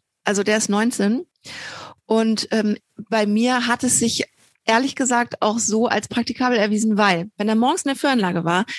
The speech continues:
dann weiß ich, da sind die ganzen Bänder, Knochen, also der ist halt einmal richtig schön in Bewegung gekommen. Und das ist ja für so ein altes Pferd, glaub ich, auch mit das A und O, dass die Gelenke ordentlich geschmiert sind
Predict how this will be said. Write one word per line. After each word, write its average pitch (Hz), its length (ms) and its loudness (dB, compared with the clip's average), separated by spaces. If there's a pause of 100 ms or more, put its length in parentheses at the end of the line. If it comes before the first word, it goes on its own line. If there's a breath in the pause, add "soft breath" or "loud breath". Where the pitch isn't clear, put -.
(160 loud breath)
dann 220 140 0
weiß 240 220 2
ich, 220 80 -4
da 208 140 -2
sind 202 120 -2
die 202 100 -4
ganzen 254 720 0 (480 loud breath)
Bänder, 226 640 2
Knochen, 240 420 0
also 214 140 -2
der 226 120 4
ist 220 80 0
halt 220 180 -2
einmal 240 460 2 (240)
richtig 233 400 0
schön 226 160 0
in 202 100 0
Bewegung 214 380 2
gekommen. 190 560 0 (480 loud breath)
Und 214 160 0
das 220 100 -2
ist 240 80 0
ja 233 100 2
für 214 100 -2
so 208 80 2
ein 208 80 2
altes - 260 2
Pferd, 220 160 -2
glaub 208 140 2
ich, - 180 -6
auch 226 320 0 (440)
mit 220 300 -2
das 233 280 -2
A 220 200 4
und 214 300 0
O, 202 300 2
dass 208 220 -4
die 214 300 2
Gelenke 202 720 2
ordentlich 196 300 0
geschmiert 220 640 0
sind 196 400 2